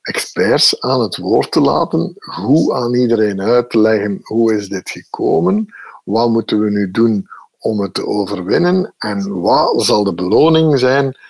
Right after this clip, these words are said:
als we dat doen. En als je mensen meeneemt in, in dat verhaal, dan kan je, dan blijken ze inderdaad tot, tot veel in staat. En dat heeft corona ons geleerd, hè.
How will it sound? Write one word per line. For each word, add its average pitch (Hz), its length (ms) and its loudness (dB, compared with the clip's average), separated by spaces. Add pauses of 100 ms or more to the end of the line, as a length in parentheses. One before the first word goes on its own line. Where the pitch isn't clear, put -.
(160)
als 127 360 0
we 113 400 2
dat 98 220 -8
doen. 226 280 -2 (280)
En 107 160 -4
als 101 160 -4
je 104 80 -4
mensen 131 500 0
meeneemt 151 560 2
in, 104 200 -2
in 101 240 -6
dat 92 160 -6
verhaal, 180 460 -4
dan 120 260 -2
kan 98 220 -10
je, 95 320 -6
dan 95 240 -6
blijken 101 340 -2
ze 101 80 -2
inderdaad 98 480 -2
tot, - 180 -2 (100)
tot - 240 -4
veel 107 280 2
in 95 80 -2
staat. 190 240 -2
En - 100 -8
dat 107 140 -2
heeft 151 180 0
corona 135 460 2
ons 120 260 0
geleerd, 175 400 -2
hè. 214 100 -2